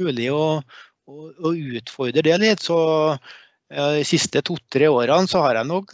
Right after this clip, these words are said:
torsa gått opp i seksten kilo nitrogen på, på bygget. Men det som er så elegant nå da, det er jo det at du kan i mye større grad få en effektiv delgjødsling. Så da kan en jo gi en del grunngjødsling,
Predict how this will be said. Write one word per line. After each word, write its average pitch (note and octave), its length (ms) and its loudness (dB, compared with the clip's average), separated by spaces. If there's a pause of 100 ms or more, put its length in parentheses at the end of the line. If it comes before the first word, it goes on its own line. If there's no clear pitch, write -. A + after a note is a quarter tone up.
torsa C#3+ 320 -2
gått C3+ 380 -6
opp - 180 -8
i C#3 480 2
seksten C#3 640 -4
kilo D#3+ 320 0
nitrogen D#3 560 0
på, E3+ 160 0 (480)
på F3 160 -6
bygget. F#3 460 2 (340)
Men D3+ 140 -2
det C#3 100 2
som D3+ 160 -4
er - 80 -2
så D#3+ 160 0
elegant C3+ 480 -6
nå F3 160 -6
da, G3 160 2
det F3 80 2
er C#3+ 80 0
jo D#3 80 -6
det D3 140 0
at - 100 -20
du D3+ 80 -12
kan D3 320 -6
i C#3 560 -14
mye C#3+ 220 -6
større C#3 240 -2
grad C3+ 400 -2 (180)
få C3+ 160 -10
en D3+ 140 -4
effektiv C#3+ 500 -4
delgjødsling. D#3 720 0 (400)
Så - 160 -20
da C3 160 0
kan C#3+ 160 -4
en C3 240 -6
jo D#3 80 -4
gi C#3+ 320 0 (400)
en D3+ 240 -4
del C#3 320 0
grunngjødsling, D#3 800 -2